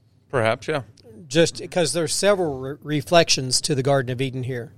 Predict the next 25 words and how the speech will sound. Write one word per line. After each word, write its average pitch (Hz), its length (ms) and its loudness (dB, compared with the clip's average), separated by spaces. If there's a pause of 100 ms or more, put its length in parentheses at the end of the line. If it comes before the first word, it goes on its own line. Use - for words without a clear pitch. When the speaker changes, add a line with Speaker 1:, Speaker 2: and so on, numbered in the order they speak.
(580)
Speaker 2:
in, 131 260 -6
in 131 240 -6
this 131 160 -2
book, 127 320 -6 (100)
in, 131 80 -12
in 135 260 -8
this 131 220 -2
particular, 120 720 -6
uh, 117 320 -8 (1080)
pericope 135 500 -4
today. 120 420 -16
Speaker 1:
Yeah, 123 220 -4 (280)
yeah. 110 160 -4
Speaker 2:
So, 143 240 -6 (300)
you 202 100 4
know, 175 220 4 (240)
um, 147 500 2 (1120)
it, 180 220 8
it's 170 440 0 (340)
the 160 100 0
thing 180 260 4
that - 120 -2
Paul 156 300 8
always 156 400 6
does. 117 460 -4